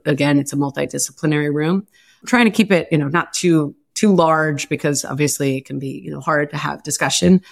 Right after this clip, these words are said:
uh, but it is, you know, very valuable to make sure, again, that we have,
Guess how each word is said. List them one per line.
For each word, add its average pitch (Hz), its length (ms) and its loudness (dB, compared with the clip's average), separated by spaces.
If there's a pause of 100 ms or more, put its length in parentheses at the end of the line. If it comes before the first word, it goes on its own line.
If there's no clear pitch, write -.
(260)
uh, 147 260 -4
but 143 160 -2
it 147 120 4
is, 143 400 0
you 147 80 -6
know, 135 60 -4
very 147 220 2
valuable 147 560 -2
to 73 260 -2
make 73 180 -6
sure, - 240 -8
again, 143 320 -8
that 156 120 -8
we 151 120 -4
have, 143 260 -2